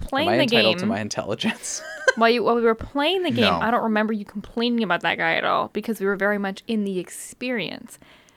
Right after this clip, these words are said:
Speaker 1: Um, no, I mean, I, I would echo what everybody else has said about Bird Story. I feel like, um, well, everybody but Raphael. Sorry, Raphael. Um,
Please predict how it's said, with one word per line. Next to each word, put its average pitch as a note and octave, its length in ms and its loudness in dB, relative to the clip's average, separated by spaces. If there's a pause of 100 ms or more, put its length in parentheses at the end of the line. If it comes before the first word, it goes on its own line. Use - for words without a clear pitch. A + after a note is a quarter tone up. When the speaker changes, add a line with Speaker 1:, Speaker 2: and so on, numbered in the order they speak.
(120)
Speaker 1:
Um, G#3 460 2 (540)
no, E4 160 4
I - 100 4
mean, E4+ 120 2
I, F4 200 6
I C#4+ 120 6
would D#4+ 180 4
echo B3 200 4
what C4 120 6
everybody A3 300 2
else F#3+ 160 4
has G#3+ 60 -10
said G#3+ 100 -2
about G3 240 0
Bird F#3 240 0
Story. A3 280 0
I G#3+ 80 0
feel G#3+ 180 -2
like, F3 260 -2 (760)
um, G3 460 -4 (300)
well, G#3 160 2
everybody G3 320 2
but F#3+ 60 0
Raphael. F3+ 600 2
Sorry, F3+ 220 0
Raphael. G3 420 2
Um, F#3 320 2